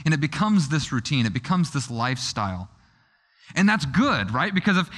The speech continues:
if you aren't controlling your time, something else or someone else will. And so if we're not setting aside this rhythm and this routine for God, then God's just gonna end up on the back burner. So it's good that we get into this routine,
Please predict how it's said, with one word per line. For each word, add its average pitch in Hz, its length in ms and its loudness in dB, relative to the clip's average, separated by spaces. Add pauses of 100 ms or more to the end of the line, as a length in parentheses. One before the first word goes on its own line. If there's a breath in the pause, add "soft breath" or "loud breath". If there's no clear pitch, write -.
if 175 120 2
you 226 200 4
aren't 247 340 0
controlling 190 560 2
your 160 100 2
time, 170 400 2
something 180 440 0
else 156 320 0
or 131 40 0
someone 143 360 0
else 120 200 -4
will. 117 380 -4 (200 loud breath)
And 147 60 0
so 190 140 2
if - 80 -2
we're 185 80 2
not 202 220 2
setting 226 400 2
aside 208 480 2
this 143 180 -2
rhythm 147 460 2 (200 loud breath)
and 170 120 4
this 156 160 0
routine 214 340 2
for 156 160 0
God, 139 400 0 (220 loud breath)
then 170 240 2
God's 185 320 0
just 185 120 -2
gonna 185 140 2
end 180 160 2
up 180 100 -4
on 160 100 -2
the 143 60 0
back 170 320 -2
burner. 110 180 0
So 165 140 0
it's 135 120 0
good 277 240 -2
that 262 80 0
we 160 120 0
get 131 100 2
into 117 100 2
this 101 220 -4
routine, 95 380 -6